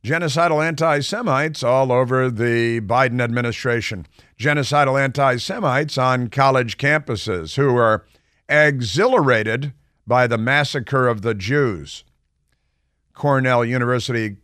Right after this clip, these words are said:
College professor. And then the genocidal anti-Semite at the Chicago Art Institute School, teaching art and pining for the death of Jews.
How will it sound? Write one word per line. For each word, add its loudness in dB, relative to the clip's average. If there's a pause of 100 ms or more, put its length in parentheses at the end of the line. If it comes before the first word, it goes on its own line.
(460)
College 0
professor. -2 (640)
And 0
then 2
the 0
genocidal 0
anti-Semite -2
at -6
the -8
Chicago 0
Art 0
Institute -4
School, -2 (500)
teaching 2
art 2
and 2 (640)
pining 0
for -6
the 2
death 0
of -2
Jews. 0